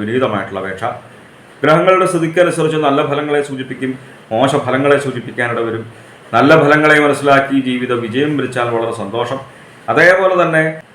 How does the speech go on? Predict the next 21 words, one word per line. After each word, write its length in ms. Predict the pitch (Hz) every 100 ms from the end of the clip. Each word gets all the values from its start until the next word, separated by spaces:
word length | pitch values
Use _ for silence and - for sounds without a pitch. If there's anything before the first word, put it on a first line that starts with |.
| _
മോശഫലങ്ങളെ 680 | 123 170 208 190 190 185 180 180
മനസ്സിലാക്കി 540 | 165 156 156 156 156 156 139
ആ 20 | 143
മോശഫലങ്ങളിൽ 880 | 139 139 165 151 139 147 156 151 151
നിന്ന് 240 | 147 143 143 143 - - 120
ഒരാളെങ്കിലും 720 | 131 151 160 165 165 170 175 160
മുക്തി 200 | - 147
നേടിയാൽ 360 | 147 139 139 131 123
വളരെ, 180 | 120 113
വളരെ 220 | 107 107 107
സന്തോഷം. 380 | 92 95 104 - - - - 127
എന്തായാലും 480 | 170 202 196 190 190 175
ഈ 40 | 196
വരുന്ന 260 | 185 175 175 160
ജൂലൈ 260 | 156 160 170 160
മാസത്തിൽ 360 | 151 - 156 151
പതിനാറാം 580 | 131 139 151 156 156 156 151
തീയതി 220 | 143 143
വരെ 160 | 135 135 131
സൂര്യൻ 340 | 127 135 143 139
പത്തിലാണ് 520 | 123 117 147 135 110